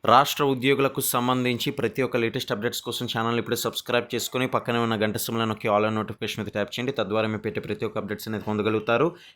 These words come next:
ఇక ఈ వీడియోని లైక్ చేయడం మాత్రం మర్చిపోకండి. ఇక వివరాలు చూసుకున్నట్లయితే కనుక,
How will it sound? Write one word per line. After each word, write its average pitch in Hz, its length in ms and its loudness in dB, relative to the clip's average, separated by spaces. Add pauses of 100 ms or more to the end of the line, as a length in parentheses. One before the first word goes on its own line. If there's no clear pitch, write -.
ఇక 127 140 -2
ఈ 151 60 8
వీడియోని 143 320 6
లైక్ 127 240 6
చేయడం 131 240 4
మాత్రం 120 260 0
మర్చిపోకండి. 104 440 -4
ఇక 107 160 -2
వివరాలు 117 340 0
చూసుకున్నట్లయితే 113 580 -4
కనుక, 110 220 0